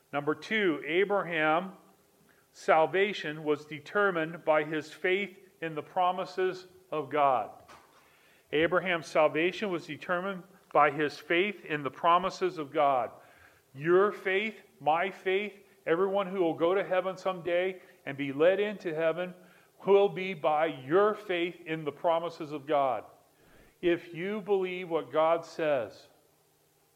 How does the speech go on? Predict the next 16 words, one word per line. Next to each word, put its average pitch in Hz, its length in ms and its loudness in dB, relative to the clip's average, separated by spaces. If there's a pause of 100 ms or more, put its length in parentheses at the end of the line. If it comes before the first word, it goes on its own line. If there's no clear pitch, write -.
(520)
He 156 80 -6
will 139 120 0
let 143 260 -2
you 147 100 -4
into 143 220 -6
His 127 180 -2
kingdom. 113 440 -12 (1040)
If 135 220 -12
you 202 240 -4
believe 190 560 0
in 175 80 -10
the 160 80 -2
work 180 280 2
of 143 100 -12
Jesus 151 420 -8
Christ 156 640 -2